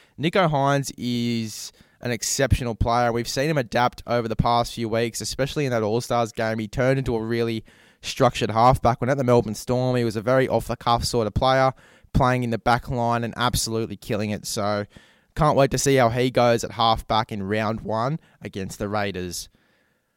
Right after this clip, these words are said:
The next game after that is the Broncos versus the South Sydney Rabbitohs. Unfortunate that the one and only Adam Reynolds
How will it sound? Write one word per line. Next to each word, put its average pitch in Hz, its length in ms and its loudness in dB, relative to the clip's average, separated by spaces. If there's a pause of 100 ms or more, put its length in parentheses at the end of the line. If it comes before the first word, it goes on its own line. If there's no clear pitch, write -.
(380)
The 147 60 -4
next 170 200 2
game 165 200 4
after 156 220 2
that 151 160 2
is 147 100 -2
the - 80 -4
Broncos 143 560 0
versus 139 360 -2
the 123 100 -8
South 139 320 2
Sydney 131 320 -4
Rabbitohs. 135 480 2
Unfortunate 143 760 -2
that 131 300 2
the 131 80 -2
one 127 240 -2
and 123 100 -4
only 123 320 -2
Adam 117 260 -4
Reynolds 120 380 -4